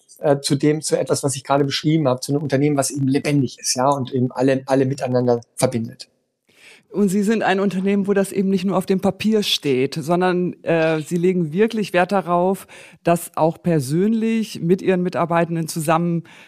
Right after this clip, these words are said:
Speaker 2: äh, mit echtem Leben zu füllen. Und wie, wie, äh, können Sie noch mal ein bisschen dazu sagen, wie Sie das ganz praktisch machen? Also Sie sagten ja zum Beispiel eben,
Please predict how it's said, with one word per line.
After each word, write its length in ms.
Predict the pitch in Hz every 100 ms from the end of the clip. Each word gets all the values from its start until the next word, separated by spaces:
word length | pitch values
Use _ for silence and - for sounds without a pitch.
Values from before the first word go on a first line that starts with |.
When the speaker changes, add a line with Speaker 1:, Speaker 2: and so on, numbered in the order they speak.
| _ -
Speaker 2:
äh, 160 | 156
mit 240 | 160 165 - -
echtem 440 | 185 165 - 190
Leben 280 | 170 208 208
zu 120 | 165
füllen. 240 | - 165
Und 160 | 147 175
wie, 160 | 202 -
wie, 120 | 175
äh, 180 | - 175
können 200 | 233 247
Sie 100 | 247
noch 120 | 233
mal 140 | 220
ein 180 | 220 190
bisschen 300 | 202 269 233
dazu 240 | 226 220 202
sagen, 240 | 202 202 - - -
wie 80 |
Sie 100 | 196
das 200 | 208 202
ganz 220 | - 240 -
praktisch 520 | - 190 - 143 -
machen? 240 | 151 156
Also 220 | - 170 185
Sie 140 | 180
sagten 260 | 175 180 202
ja 160 | 190
zum 160 | 190 190
Beispiel 320 | 185 185 180
eben, 260 | 165 196